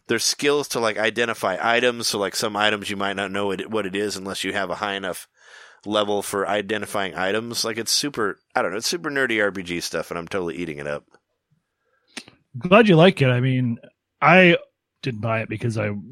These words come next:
Speaker 2: decided I wanted the other thing better, but
Speaker 1: Sure.
Speaker 2: it's definitely on my list, and I have,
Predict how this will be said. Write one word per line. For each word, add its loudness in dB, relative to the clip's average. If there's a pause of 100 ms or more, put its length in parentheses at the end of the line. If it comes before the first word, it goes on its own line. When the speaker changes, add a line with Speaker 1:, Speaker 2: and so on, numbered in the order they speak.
(140)
Speaker 2:
decided 0
I -2
wanted -4
the -6
other -6
thing -6
better, -8
but -10
Speaker 1:
Sure. 0 (200)
Speaker 2:
it's -4
definitely 6
on 6
my 4
list, 2
and -2
I 0
have, -2